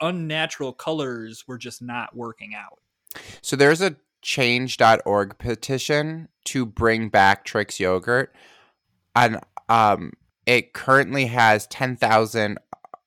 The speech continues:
Speaker 2: one hundred sixteen signatures. Um, and if it gets to fifteen thousand,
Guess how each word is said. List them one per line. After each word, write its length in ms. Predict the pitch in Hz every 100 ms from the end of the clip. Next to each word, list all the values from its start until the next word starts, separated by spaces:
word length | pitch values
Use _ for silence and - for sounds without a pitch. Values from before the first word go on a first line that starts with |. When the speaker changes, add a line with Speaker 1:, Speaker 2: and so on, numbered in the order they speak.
| - -
Speaker 2:
one 160 | 117
hundred 320 | 113 117 104 -
sixteen 400 | 113 - 117 104
signatures. 880 | - 104 113 - 143 160 175 - - _ _ _ _ _ _ _ _ _ _ _ _ _ 120
Um, 240 | 120 107 123
and 80 |
if 100 | 123 131
it 120 | -
gets 260 | 123 127
to 140 | - 156
fifteen 760 | - - 131 - - 135 123
thousand, 640 | 113 113 113 107 110 98